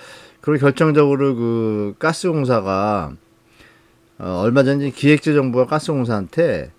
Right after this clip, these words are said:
좀 요청을 했어요. 여기 기-, 기재부라고 이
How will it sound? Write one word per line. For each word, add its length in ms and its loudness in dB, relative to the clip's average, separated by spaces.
좀 200 -8
요청을 380 2
했어요. 800 -6
여기 180 -8
기-, 300 -6
기재부라고 500 2
이 140 -2